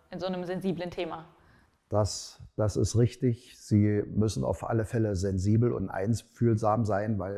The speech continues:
Speaker 2: es geht am Ende ja um Schlafzimmer. Da sind Kunden manchmal etwas reserviert und das sind schon Voraussetzungen, die man haben sollte, weil bestimmte charakterliche Sachen, das kann man nie lernen.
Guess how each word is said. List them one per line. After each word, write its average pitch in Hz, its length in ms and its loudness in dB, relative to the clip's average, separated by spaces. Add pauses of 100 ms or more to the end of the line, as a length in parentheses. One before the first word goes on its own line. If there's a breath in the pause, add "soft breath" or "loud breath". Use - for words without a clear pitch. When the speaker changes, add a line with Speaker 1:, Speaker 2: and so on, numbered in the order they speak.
Speaker 2:
es - 140 -12
geht 107 200 0
am 92 160 -4
Ende 101 220 -4
ja 98 120 -4
um 95 180 -4
Schlafzimmer. 104 800 -2 (720 loud breath)
Da 101 160 2
sind 98 420 2
Kunden 123 480 6
manchmal 104 540 0
etwas 98 420 -4
reserviert 95 720 0 (140)
und 98 520 -2 (1040 soft breath)
das 123 160 8
sind 143 160 12
schon 147 160 8
Voraussetzungen, 139 840 8
die 131 120 10
man 123 440 2
haben 123 380 8
sollte, 123 580 4 (680 soft breath)
weil 117 220 6
bestimmte 135 500 6
charakterliche 107 720 0
Sachen, 98 340 -4
das - 480 -10
kann 92 180 -2
man 87 140 -2
nie 87 80 -6
lernen. 82 340 -8